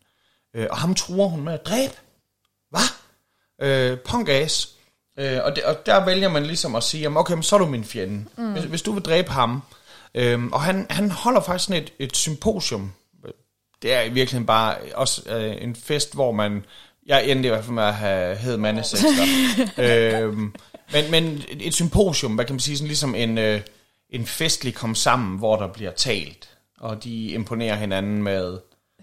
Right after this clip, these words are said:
Speaker 2: Hed mandesex.
Speaker 1: Ja, også med det. Øhm, der er mange mænd til det her symposium. Der er, øh, øh, Aristophanes, som bliver, øh, han er en forfatter eller en playwright, øh, som bliver ret vigtig i, i forhold til historien.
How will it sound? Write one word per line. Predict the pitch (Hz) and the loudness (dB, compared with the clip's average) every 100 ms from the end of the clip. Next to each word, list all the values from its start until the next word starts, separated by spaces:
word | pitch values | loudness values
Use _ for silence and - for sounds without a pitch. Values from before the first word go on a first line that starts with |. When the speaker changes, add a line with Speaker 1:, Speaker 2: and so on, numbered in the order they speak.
| _ - | _ -8
Speaker 2:
Hed | 233 - - | -2 -2 -2
mandesex. | 190 190 180 180 - 180 | -2 2 2 2 -2 0
Speaker 1:
Ja, | 107 107 - | 4 2 2
også | 123 123 120 | 0 0 -2
med | 95 | -4
det. | 95 - - 104 - 113 | -6 -8 -6 -6 -6 0
Øhm, | 110 104 98 | 2 2 0
der | 101 147 | 4 4
er | 139 | 6
mange | 139 170 170 | 4 2 2
mænd | 151 127 | 2 0
til | 131 | -4
det | 123 | -2
her | 120 107 | 0 0
symposium. | 117 113 147 127 127 113 | -2 -2 0 0 -2 2
Der | 139 | 4
er, | 131 139 135 131 120 113 113 117 131 233 247 - 247 - | 4 6 6 6 8 6 8 8 6 4 0 -2 -6 0
øh, | 147 143 131 127 120 120 | 6 8 10 8 8 6
øh, | 120 - - | 2 -2 2
Aristophanes, | 139 143 151 - 165 175 190 151 - | 2 4 0 4 6 8 4 2 0
som | 117 - 123 120 113 | 0 4 4 4 -2
bliver, | 131 135 120 113 110 107 107 104 104 | -2 6 8 8 6 6 4 2 -2
øh, | 107 - | -2 -2
han | 139 | 0
er | 147 | 0
en | - | -2
forfatter | - - 156 151 | -4 4 6 6
eller | 98 101 | 2 0
en | 98 | 0
playwright, | 135 156 135 117 113 - - - - | 2 4 6 4 2 -6 -20 -20 -8
øh, | 127 123 117 | 0 4 4
som | 110 131 | 2 -2
bliver | 123 123 | 2 4
ret | 127 143 139 | 4 -2 -2
vigtig | 147 143 107 101 - | -4 -4 -10 -12 -10
i, | 120 113 110 107 | -8 -6 -6 -8
i | 123 | -4
forhold | 147 143 131 | 2 4 4
til | - 123 | 0 -2
historien. | 113 - 139 117 | 0 2 4 2